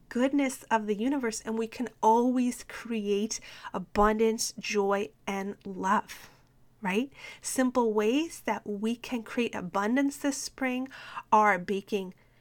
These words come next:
gifts for people, creating gardens, uh, giving plants as gifts. I,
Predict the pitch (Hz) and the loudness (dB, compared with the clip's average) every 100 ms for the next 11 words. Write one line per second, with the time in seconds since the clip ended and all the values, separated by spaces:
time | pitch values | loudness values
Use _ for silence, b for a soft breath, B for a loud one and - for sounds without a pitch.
0 | b 208 226 277 - - 277 - 262 - | b 0 2 2 -2 0 0 0 -2 0
1 | 262 254 254 - 226 208 202 190 196 196 | 0 0 -4 -6 -2 0 -2 -4 -4 -2
2 | 220 233 226 247 - - 185 170 - - | -2 -2 -6 -8 -14 -16 -14 -14 -16 -8
3 | - 220 208 190 - 247 240 240 - - | -2 -2 -2 -6 -8 -4 -2 -4 -6 -4
4 | - 233 - 233 226 - - - 196 196 | -2 -2 -2 -4 -4 -6 -10 -10 -10 -8